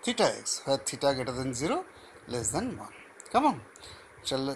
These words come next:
তাহলে আজকে আমরা Lagrange's mean value থিওরেমের প্রুফটা শিখলাম, পরীক্ষার ক্ষেত্রে এটা important, এবং তার দুটো ফর্মও শিখলাম।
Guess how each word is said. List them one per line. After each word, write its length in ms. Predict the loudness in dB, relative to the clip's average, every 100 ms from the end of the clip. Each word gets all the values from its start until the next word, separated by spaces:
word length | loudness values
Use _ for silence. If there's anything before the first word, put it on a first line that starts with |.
| 8
তাহলে 220 | 8 10
আজকে 300 | 8 8 6
আমরা 180 | 8 8
Lagrange's 520 | 6 8 6 6 2
mean 240 | 2 4
value 200 | 4 4
থিওরেমের 340 | 4 4 4 2
প্রুফটা 380 | 0 -2 0
শিখলাম, 500 | 0 0 0 4 4 4 -8 -20 -20 -20 -6
পরীক্ষার 320 | -4 -2 -2
ক্ষেত্রে 300 | -2 -4 -4
এটা 140 | -2 0
important, 600 | 0 2 0 0 -6 -6 -12 -18 -16 -10 -2
এবং 180 | 0 8
তার 200 | 12 12 10 -8
দুটো 300 | -6 -2 2
ফর্মও 460 | 2 8 10 10 6
শিখলাম। 420 | 4 2 8 8